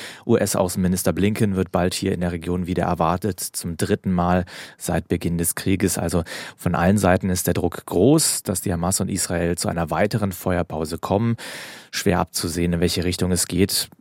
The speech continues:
Es kommt erschwerend hinzu, was Sie gerade in der Anmoderation auch gesagt hatten, dass die Geiseln nicht nur in der Hand der Hamas sind, sondern auch in der Hand anderer radikaler Palästinensergruppen.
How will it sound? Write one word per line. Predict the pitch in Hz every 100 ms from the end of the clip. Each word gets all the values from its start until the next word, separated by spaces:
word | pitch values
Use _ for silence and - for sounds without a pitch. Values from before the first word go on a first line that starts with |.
| -
Es | - -
kommt | - 120 135
erschwerend | - 104 - 107 107 101
hinzu, | 95 - 110 92
was | 87
Sie | 80
gerade | 90 87 85
in |
der | 85
Anmoderation | 87 92 87 80 - 90
auch | 85
gesagt | - 85 85 87
hatten, | 87 - 82 78
dass | 87 -
die | - 90
Geiseln | - 80 98 104 98
nicht | 107 -
nur | 107 101
in | 104
der | 92 85
Hand | 90 104 - - - - -
der | 87
Hamas | 85 85 113 -
sind, | 131
sondern | 123 110 101 101 101
auch | 92 90
in | 95
der | 87
Hand | 98 -
anderer | 101 135 120 87 78
radikaler | 82 87 98 90 85 85 87 -
Palästinensergruppen. | 85 85 - 80 82 85 85 82 98 98